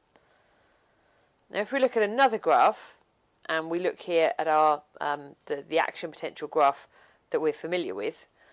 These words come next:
um, if I just add on to this, so we've got time along the bottom there.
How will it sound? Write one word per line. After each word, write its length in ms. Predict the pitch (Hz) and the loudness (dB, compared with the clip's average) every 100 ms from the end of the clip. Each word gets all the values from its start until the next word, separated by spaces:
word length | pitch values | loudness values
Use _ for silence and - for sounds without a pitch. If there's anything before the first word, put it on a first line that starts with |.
| _ _ _ _ - | _ _ _ _ -2
um, 320 | 156 151 151 _ _ _ _ _ - _ | 0 0 -4 _ _ _ _ _ -20 _
if 160 | _ 147 | _ -18
I 40 | |
just 200 | 147 - | -16 -10
add 180 | 135 139 | -8 -8
on 80 | 139 | -14
to 80 | |
this, 160 | - 139 | -14 -12
so 240 | - 143 - | -8 -10 -10
we've 160 | - - | -20 -14
got 220 | - - | -12 -12
time 540 | - 180 175 160 160 - _ _ _ _ _ _ _ _ _ _ _ _ _ _ _ - | -6 -2 0 -2 -8 -18 _ _ _ _ _ _ _ _ _ _ _ _ _ _ _ -4
along 240 | 156 147 | -2 -2
the 60 | 143 | -4
bottom 380 | 147 147 - 143 | -6 -6 -12 -14
there. 200 | 131 | -12